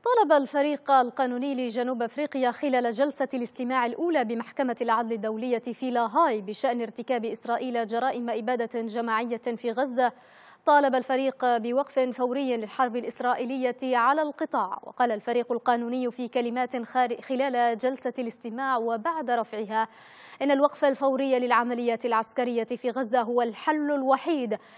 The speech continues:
لتفادي المزيد من الموت والدمار غير اللازم في القطاع،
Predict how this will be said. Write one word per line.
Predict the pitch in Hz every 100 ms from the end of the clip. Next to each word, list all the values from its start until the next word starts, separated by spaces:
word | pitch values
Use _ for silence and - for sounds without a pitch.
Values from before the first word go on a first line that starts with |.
| - -
لتفادي | 277 262 - 349 254 262 262 269
المزيد | 262 240 240 220 311 262
من | 233 220 233
الموت | 247 233 226 302 - 269
والدمار | 240 214 226 247 294 262
غير | 254 214 240 285 269
اللازم | 247 247 320 247 240 220
في | 247
القطاع، | 226 247 - 214